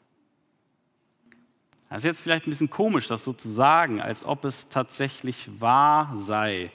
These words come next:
Vielleicht komisch, so über Jesu Glauben zu reden und über Gott. Es ist doch wahr, ist doch klar.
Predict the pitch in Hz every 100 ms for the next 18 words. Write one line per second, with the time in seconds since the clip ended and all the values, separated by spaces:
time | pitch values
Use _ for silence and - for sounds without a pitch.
0 | - - - - _ _ 117 117 _ _
1 | 156 180 156 - 147 143 135 120 147 185
2 | 160 156 127 127 165 190 175 165 151 175
3 | 175 143 - 131 120 127 156 - - -
4 | - - _ _ _ _ _ _ _ -
5 | 101 113 180 107 98 95 - 117 - 104
6 | 107 165 95 90 -